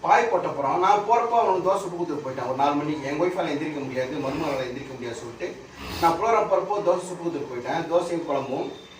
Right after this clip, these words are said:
நைட்டு ஏழு மணிக்கு சாப்பிட்டுருக்கான். நான் இப்பதான் பாய் போடுவேன், எங்க ஒய்ஃப் தான் பாய் போடுவாங்க. என் பையன் ஆபீஸ்ல தான் அவன் பாய் போடுவான். பாய் போட்டிருந்தாங்க. யாரா பாய் போட்டதுன்னா விக்கி, விக்கி தானே போட்டான்?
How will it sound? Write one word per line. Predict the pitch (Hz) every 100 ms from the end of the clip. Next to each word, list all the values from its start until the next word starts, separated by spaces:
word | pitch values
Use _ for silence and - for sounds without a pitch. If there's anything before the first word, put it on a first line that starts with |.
| - -
நைட்டு | 202 208
ஏழு | 190
மணிக்கு | 208 208 190
சாப்பிட்டுருக்கான். | - 156 - 139 - - - - - -
நான் | 202 214
இப்பதான் | 208 208 - - -
பாய் | 202 214
போடுவேன், | 180 147 151
எங்க | 165 196
ஒய்ஃப் | 202 196
தான் | 180
பாய் | 170 160
போடுவாங்க. | 131 127 143 196 - - - 208
என் | 202
பையன் | 226 226 214
ஆபீஸ்ல | 214 - 208
தான் | 208
அவன் | - 175
பாய் | 175
போடுவான். | 156 180 202
பாய் | 214 196
போட்டிருந்தாங்க. | 175 151 135
யாரா | 156 - 196
பாய் | 175 175 170
போட்டதுன்னா | 156 156 214 196 - -
விக்கி, | 147 175 185 180
விக்கி | 180 233
தானே | 233
போட்டான்? | 175 170 165